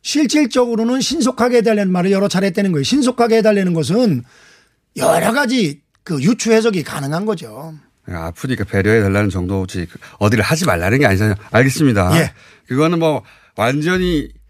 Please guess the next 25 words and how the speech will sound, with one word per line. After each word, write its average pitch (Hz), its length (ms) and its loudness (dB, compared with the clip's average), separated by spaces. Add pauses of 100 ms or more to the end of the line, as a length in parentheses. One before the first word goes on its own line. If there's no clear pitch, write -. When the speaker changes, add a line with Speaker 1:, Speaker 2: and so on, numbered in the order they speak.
(100)
Speaker 2:
조국 165 300 -4
장관을 165 640 0
범죄자로 151 720 2
바라보느냐, 127 880 0 (100)
아니면 156 480 -4 (300)
입증되지 170 540 -2
않았으니 143 580 0
이 131 60 0
정도는 147 280 0
할 170 100 0
수 156 120 -6
있느냐, 131 440 2
그 - 140 -20
가정으로 156 460 0
보느냐, 131 300 0
Speaker 1:
자, 117 100 2
Speaker 2:
이게 156 140 2
Speaker 1:
근데 175 160 0
제가 160 540 0
Speaker 2:
차이인데. 139 480 0
Speaker 1:
우리 180 200 0
Speaker 2:
예. 117 60 -6
Speaker 1:
조국 160 320 0
장관께서 139 1040 -2 (720)
그 117 560 -6